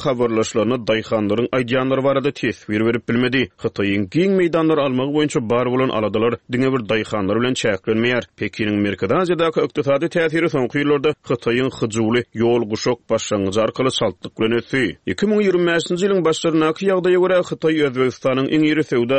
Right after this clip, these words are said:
hyzmatdaşy bolup durýar. Iki tarapyň sowda dolanşygy on iki butun onan beş milliard dollara baryp ýetdi. Ýurtda üç müň dört ýüzden gowrak Hytaý kompaniýalary hereket edýär. Bu san hatda ýurtdaky rus kärhanalarynyň sanynyň hem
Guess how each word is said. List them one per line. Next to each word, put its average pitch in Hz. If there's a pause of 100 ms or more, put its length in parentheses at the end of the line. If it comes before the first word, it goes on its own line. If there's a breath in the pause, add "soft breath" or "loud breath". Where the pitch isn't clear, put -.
(100)
hyzmatdaşy 117
bolup 123
durýar. 143 (140)
Iki -
tarapyň 110
sowda 139
dolanşygy 170 (160 soft breath)
on 139
iki 139
butun 156
onan 113
beş 131
milliard 143
dollara 123
baryp 113
ýetdi. 135 (220)
Ýurtda 101 (100)
üç -
müň 165
dört 147
ýüzden 156 (100)
gowrak 120
Hytaý 135
kompaniýalary 139
hereket 117
edýär. 120 (160)
Bu 196
san 180
hatda 156 (120)
ýurtdaky 127 (140)
rus 139
kärhanalarynyň 117
sanynyň 101
hem 135